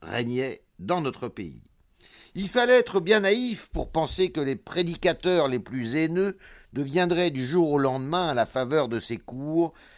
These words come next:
des défenseurs zélés des règles de la République. La charia restera toujours pour eux la loi fondamentale, comme elle l'est aujourd'hui pour un quart des musulmans de France. Face à l'islamisme,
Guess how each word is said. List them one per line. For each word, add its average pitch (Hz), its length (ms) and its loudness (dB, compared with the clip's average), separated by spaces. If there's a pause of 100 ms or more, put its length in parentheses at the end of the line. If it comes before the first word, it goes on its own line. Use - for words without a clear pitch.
(120)
des 113 140 -2
défenseurs 156 640 2
zélés 170 640 8
des 117 220 0
règles 120 380 2
de 117 80 -2
la 113 120 2
République. 95 680 -6 (300)
La 92 80 -6
charia 147 560 6
restera 131 420 -2
toujours 131 420 -8
pour 131 300 -4
eux 139 140 -6 (260)
la 113 140 -2
loi 127 200 2
fondamentale, 151 920 2 (340)
comme 143 200 0
elle 185 180 4
l'est 180 280 6
aujourd'hui 151 800 4
pour 123 220 -2
un 120 80 -2
quart 139 280 6
des 117 120 -4
musulmans 104 440 -6
de 92 100 -6
France. - 760 -10 (560)
Face 214 240 6
à 180 60 8
l'islamisme, 180 840 4